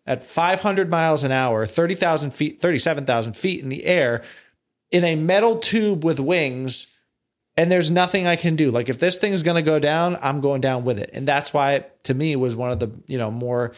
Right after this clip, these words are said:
anxiety provoking activities that I could participate in. And, uh, I still don't like it, but, you know,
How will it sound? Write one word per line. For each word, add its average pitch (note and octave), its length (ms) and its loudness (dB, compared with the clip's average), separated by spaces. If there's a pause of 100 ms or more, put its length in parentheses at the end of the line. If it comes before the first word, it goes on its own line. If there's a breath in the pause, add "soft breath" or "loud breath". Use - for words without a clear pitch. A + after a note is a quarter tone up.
(160 loud breath)
anxiety B2+ 440 0
provoking B2 640 -4
activities A#2+ 800 -2
that A#2+ 120 0
I A2 100 0
could G#2+ 140 -8
participate G#2+ 680 -4
in. B2+ 240 -8 (480 loud breath)
And, A2+ 320 0
uh, G#2+ 140 2
I A#2 80 0
still D3 300 2
don't A2+ 220 -2
like G#2+ 260 -2
it, B2+ 240 -2
but, - 320 -4 (300)
you B2 120 -2
know, G#2 240 -2